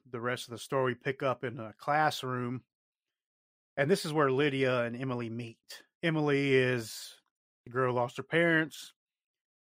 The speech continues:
Lydia is basically just at school. She's sleeping.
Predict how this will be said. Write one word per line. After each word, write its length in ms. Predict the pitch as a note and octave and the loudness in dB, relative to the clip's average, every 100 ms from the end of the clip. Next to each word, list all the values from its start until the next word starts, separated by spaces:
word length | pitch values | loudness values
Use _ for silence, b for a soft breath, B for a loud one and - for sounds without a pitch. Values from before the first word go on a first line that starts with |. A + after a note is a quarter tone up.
| - | -4
Lydia 480 | C3+ C#3+ C3 C3 A#2+ | 2 4 6 4 4
is 160 | A2 G#2+ | 0 -6
basically 1000 | - B2 - B2 - A2+ A2+ A2 G#2+ - - | -4 -2 -4 -8 -8 -6 -4 -6 -8 -12 -12
just 680 | B2+ G#2+ - - - - - | -8 -6 -8 -10 -12 -18 -4
at 260 | D3 C3 - | -2 -2 -6
school. 520 | - D#3+ C3+ B2 B2 | -10 -4 -2 -2 -4
She's 220 | - C3 | -6 -10
sleeping. 560 | - C3+ C3+ - C3+ | -6 -6 -6 -6 -8